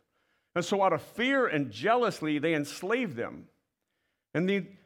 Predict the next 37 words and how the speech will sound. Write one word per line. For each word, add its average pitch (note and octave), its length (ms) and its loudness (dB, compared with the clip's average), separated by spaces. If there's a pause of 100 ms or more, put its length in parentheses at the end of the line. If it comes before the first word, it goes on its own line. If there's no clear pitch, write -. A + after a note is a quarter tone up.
(100)
then A3 140 2
the G#3 80 2
people B3+ 400 -4
of F#3+ 120 0
God D#3+ 280 4
begin F3 220 0
to D#3 60 0
cry D#3+ 400 0
out A#3 240 2
to E3+ 100 -4
God, A2+ 400 -4 (800)
and D#3 140 0
God F#3 240 6
delivers G3 480 0
them. A#2+ 180 -2
But E3 220 0 (160)
in A3 160 4
between A#3+ 640 0
that F3+ 180 2
crying A3+ 420 2
out A3+ 160 2
to A3+ 80 2
God, F3+ 340 2
like D#3 220 2
Exodus E3+ 420 -2
one, F#3 640 0
two, F#3 480 -2 (100)
three, F#3 440 -6 (840)
and F#3 220 6
when F#3+ 160 4
they F3+ 160 6
eventually G3+ 480 2
are F3+ 180 2
delivered D#3+ 800 0 (460)
in F3 160 0
the E3 40 4
mid-teens E3+ 1000 0